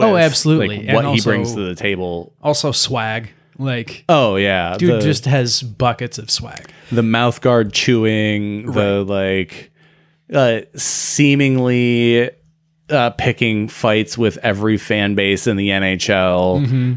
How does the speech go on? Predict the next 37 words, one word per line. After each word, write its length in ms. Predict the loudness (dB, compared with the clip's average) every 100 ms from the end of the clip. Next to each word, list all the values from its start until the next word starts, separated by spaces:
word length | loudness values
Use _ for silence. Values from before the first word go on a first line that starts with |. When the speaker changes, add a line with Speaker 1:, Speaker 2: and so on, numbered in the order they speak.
| -4
Speaker 2:
uh, 440 | 0 2 2 2 0
and 180 | -2 -4
winning. 640 | -4 -2 0 -2 -4 -4 0
Um, 720 | 0 2 2 2 0 0 -2 -4
<laughs> 80 | -6
he's, 800 | 0 2 4 4 2 -2 -6 -4
he, 200 | -2 -2
he's 680 | -2 -8 -2 -2 -2 -4 -6
definitely 1160 | -4 0 0 2 0 0 0 2 2 2 0 -4 0
the 160 | 2
epitome 480 | 2 0 -2 0 0
of 260 | 0 0 -2
N 100 | -2
H 200 | -2 0
L 120 | 0 0
player 440 | 0 2 2 2
who 160 | 0 0
you 400 | 0 0 0 -2
hate 480 | -2 0 0 -2
if 160 | -4 -2
he's 160 | 0 0
not 240 | -2 -2
on 140 | -2 -4
your 80 |
team, 260 | -4 -4 -2
but 80 | -4
if 100 | -4
he 140 | -4
was 160 | -4 -4
on 200 | -6 -6
your 100 | -6
team, 260 | -6 -6 -6
you 120 | -8
would 140 | -8
fucking 500 | -12 -12 -10 -10 -12
love 200 | -10 -10 -8
him. 240 | -8 -4